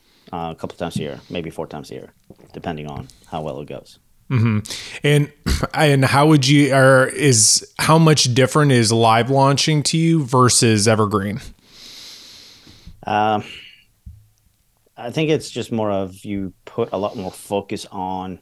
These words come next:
Speaker 1: that you're actually pushing out this product instead of, you know, you got, you, you got your funnels and people coming in through different,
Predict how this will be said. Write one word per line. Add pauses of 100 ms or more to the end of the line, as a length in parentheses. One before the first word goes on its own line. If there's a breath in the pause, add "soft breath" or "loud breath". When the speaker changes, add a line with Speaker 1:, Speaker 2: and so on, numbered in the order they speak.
(420)
Speaker 1:
that
you're
actually
pushing
out
this
product
instead
of, (920 soft breath)
you
know,
you
got,
you,
you
got
your
funnels
and
people
coming
in
through
different,